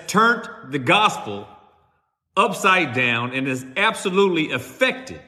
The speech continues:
the practical implications of the expecta-, of the expectation of our Lord's return. Also,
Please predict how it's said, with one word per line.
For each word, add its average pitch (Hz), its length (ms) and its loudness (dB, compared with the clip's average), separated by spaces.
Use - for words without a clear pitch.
the 127 180 0
practical 165 720 2
implications 160 1000 -2
of 160 120 0
the 170 180 4
expecta-, 202 640 0
of 151 140 0
the 151 200 -2
expectation 196 920 0
of 120 120 -4
our 139 140 2
Lord's 135 340 2
return. 127 600 0
Also, - 680 0